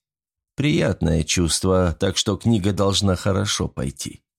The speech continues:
Пока Джоу стоял в душе, его посетила мысль, а не зря ли он так поступил.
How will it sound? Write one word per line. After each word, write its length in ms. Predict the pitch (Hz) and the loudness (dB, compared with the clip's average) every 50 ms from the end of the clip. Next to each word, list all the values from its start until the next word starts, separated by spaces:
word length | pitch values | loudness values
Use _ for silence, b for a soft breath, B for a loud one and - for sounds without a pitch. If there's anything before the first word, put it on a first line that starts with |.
| _ _ _ _ _ _ _ _ _ - | _ _ _ _ _ _ _ _ _ -6
Пока 280 | 123 113 - 123 120 | -4 -2 0 0 0
Джоу 360 | 117 98 92 110 120 117 110 | 2 2 2 2 4 4 4
стоял 460 | 107 - - 120 113 113 113 104 107 104 | 2 2 2 2 2 4 4 4 4 2
в 120 | 92 101 | 2 2
душе, 420 | 95 131 131 110 - - 110 101 | 2 2 2 2 2 2 2 2
его 280 | 95 90 92 95 107 104 | 4 4 4 4 2 2
посетила 540 | - 107 98 - 101 85 113 117 104 104 101 | 0 0 0 0 0 0 2 2 2 2 4
мысль, 460 | 104 113 113 101 - - 98 95 101 | 4 4 2 2 2 2 2 2 2
а 60 | 101 | 4
не 180 | 101 104 104 101 | 4 4 4 2
зря 340 | 90 87 98 104 117 117 110 | 2 2 2 2 2 2 2
ли 120 | 107 107 | 2 2
он 200 | 104 104 104 95 | 2 2 0 0
так 200 | - 107 98 - | 0 -2 -2 -2
поступил. 600 | - 104 - - - 120 - - 113 85 - - | -2 -2 -2 -2 -4 -4 -4 -2 -2 -2 -2 -4